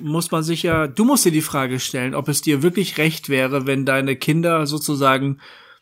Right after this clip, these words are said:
notgedrungen fromm wären, weil sie Angst hätten vor der Alternative.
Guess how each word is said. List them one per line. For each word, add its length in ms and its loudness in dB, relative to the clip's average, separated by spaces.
notgedrungen 1080 4
fromm 680 2
wären, 640 -2
weil 180 2
sie 220 -2
Angst 420 0
hätten 340 -2
vor 240 0
der 160 -2
Alternative. 920 -4